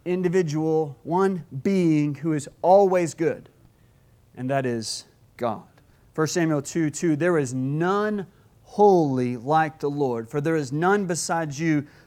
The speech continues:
no rock like our God." No consistent, no matter what, a hundred percent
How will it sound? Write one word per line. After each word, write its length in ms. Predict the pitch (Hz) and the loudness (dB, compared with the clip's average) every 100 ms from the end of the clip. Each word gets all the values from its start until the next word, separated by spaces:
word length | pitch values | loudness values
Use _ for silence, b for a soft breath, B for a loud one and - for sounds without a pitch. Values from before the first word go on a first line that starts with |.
| - | -6
no 460 | 139 165 185 185 | 2 6 8 6
rock 440 | 160 165 160 143 - | 4 4 4 0 -2
like 380 | 143 139 139 - | 0 0 -2 -6
our 240 | 131 127 | -6 -6
God." 320 | 110 127 117 | -6 -8 -6
No 260 | 131 175 196 B B - | -2 0 0 B B -10
consistent, 920 | 175 156 - - 208 190 - 196 180 b b b | -6 -4 -6 -4 -4 -4 -6 -6 -8 b b b
no 280 | 135 147 190 | -6 0 2
matter 320 | 202 190 185 | 2 2 0
what, 320 | 170 180 175 165 | 0 2 2 0
a 80 | 135 | -6
hundred 340 | 131 170 180 | -6 -6 -6
percent 520 | 175 156 - 165 135 | -6 -8 -8 -8 -8